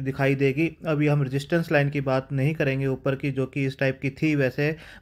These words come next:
but हम बात करेंगे सिर्फ इस लाइन की जिसको इसने ब्रेक किया काफ़ी टाइम के बाद। और यहाँ पर जब स्टॉक ने ब्रेक किया तभी ये स्टॉक का डाउन ट्रेंड स्टार्ट हो गया था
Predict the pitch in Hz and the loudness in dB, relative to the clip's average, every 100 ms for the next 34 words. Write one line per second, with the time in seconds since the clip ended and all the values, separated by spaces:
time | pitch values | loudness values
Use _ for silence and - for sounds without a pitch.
0 | - 160 170 147 160 165 147 143 - 135 | 2 4 4 4 2 2 0 0 -2 -2
1 | 143 147 156 151 - 156 151 127 127 135 | -2 -4 -4 -4 -6 -6 0 0 0 -2
2 | 151 143 131 - 156 139 123 - 139 139 | -4 -2 -4 -4 -4 -2 -4 -4 -2 -2
3 | 127 131 135 - 143 147 151 - - - | 0 -2 -4 -2 2 2 -2 -12 -20 -8
4 | - 175 190 185 143 143 147 131 135 147 | 2 4 4 2 2 2 -2 0 0 0
5 | 147 139 131 143 156 147 139 - - 139 | -2 -2 0 0 0 -2 -2 -4 -4 -4
6 | 147 139 127 135 131 143 147 147 143 139 | -2 -4 -2 -2 -2 0 0 0 -2 0
7 | 135 127 131 - 131 123 - 143 123 123 | 0 0 -2 -2 -4 -4 -2 0 0 0
8 | 127 - 139 143 147 127 120 131 127 135 | -2 -2 0 0 -2 -2 -2 -2 0 -2
9 | 135 151 156 | 2 2 0